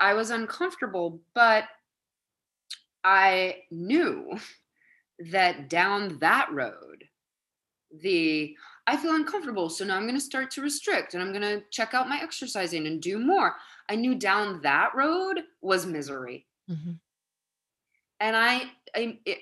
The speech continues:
Speaker 1: it's what my, it's what my yoga teacher calls a warrior's choice. It's where you decide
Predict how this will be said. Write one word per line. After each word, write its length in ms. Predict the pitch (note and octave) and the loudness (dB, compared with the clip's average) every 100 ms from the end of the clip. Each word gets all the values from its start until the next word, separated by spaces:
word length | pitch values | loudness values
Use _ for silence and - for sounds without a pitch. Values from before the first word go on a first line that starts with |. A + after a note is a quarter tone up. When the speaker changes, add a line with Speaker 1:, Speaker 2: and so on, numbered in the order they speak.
| - | -6
Speaker 1:
it's 260 | D#3 - | -6 -6
what 160 | A#3 - | -6 -4
my, 140 | A3 - | -4 -4
it's 160 | G3+ | -6
what 120 | A3 | -6
my 80 | G#3+ | -4
yoga 280 | G#3+ G3+ G3 | -4 -4 -4
teacher 280 | - G3+ F3+ | -10 -12 -14
calls 280 | - F3+ E3+ | -8 -8 -8
a 60 | |
warrior's 580 | D#3 D#3 D#3+ E3+ D3+ D3+ | -8 -6 -4 -4 -6 -8
choice. 400 | - C#3+ B2+ - | -10 -10 -10 -12
It's 160 | E3+ E3 | -14 -8
where 120 | F#3+ | -6
you 280 | G#3 G3+ A#3+ | -6 -6 -8
decide 1200 | G#3+ A#3 - - - - G#3 A#3+ G#3 D3+ C3 - | -8 -10 -10 -12 -14 -6 0 2 2 -2 -6 -14